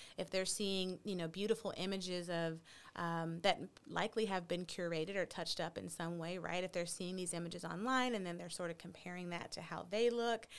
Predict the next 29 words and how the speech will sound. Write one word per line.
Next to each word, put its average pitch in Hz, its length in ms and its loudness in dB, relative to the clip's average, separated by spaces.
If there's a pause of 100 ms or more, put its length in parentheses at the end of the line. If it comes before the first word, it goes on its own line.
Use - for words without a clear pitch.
(200)
that 190 180 -2
can 185 140 -2
create 180 380 -4
some 180 140 -6
self-esteem 175 640 -2
issues 208 440 -2
that 180 160 -4
can 165 180 -6
later 180 440 -2 (280)
lead 175 340 0
to 190 100 -2
some 180 180 -2
of 175 60 -2
these 180 180 -2
other 170 240 2
mood 175 280 0
symptoms 202 480 -4
that - 140 -4
we're 196 80 -6
talking 202 400 -2
about. 196 460 2 (400)
Um, 196 340 6
but 262 140 6
also - 260 6 (100)
just - 220 2
in 320 120 4
general, 190 520 4
you 208 140 0
know, 185 360 4